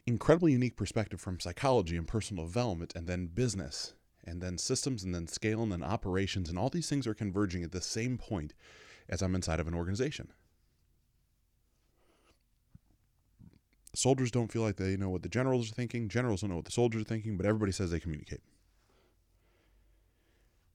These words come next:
And so I, I ask these questions from everybody, right? Try to put together the pieces, present a plan. I don't care what didn't go right yesterday. I care how do we make it go right today and tomorrow.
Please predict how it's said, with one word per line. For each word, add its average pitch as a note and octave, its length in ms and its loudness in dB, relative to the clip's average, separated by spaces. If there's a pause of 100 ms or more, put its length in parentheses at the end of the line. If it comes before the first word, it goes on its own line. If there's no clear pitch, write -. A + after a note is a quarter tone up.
(380)
And A#2 100 -2
so B2+ 120 2
I, A#2+ 180 2 (260)
I F2 80 0
ask C3+ 220 0
these B2 140 0
questions G2 520 0 (760)
from G#2 100 -4
everybody, E2 360 -6 (140)
right? F#2 120 -8
Try A#2+ 140 0
to A2+ 40 -4
put B2 120 0
together G#2+ 220 0
the G#2 60 0
pieces, - 300 2
present G2 260 -2
a F#2 40 -2
plan. F2 420 -2 (840)
I - 60 -2
don't C3 160 0
care A2+ 160 4
what F2 220 0
didn't F2+ 220 0
go F2 120 2
right D#2+ 220 -2
yesterday. F2 380 0
I - 20 -2
care F2 160 -2
how E2+ 80 0
do F2 80 0
we F2 40 0
make F2 160 0
it E2+ 80 -6
go F2+ 80 0
right F2 220 0
today F2 220 -2
and F#2 100 0
tomorrow. G#2+ 380 -4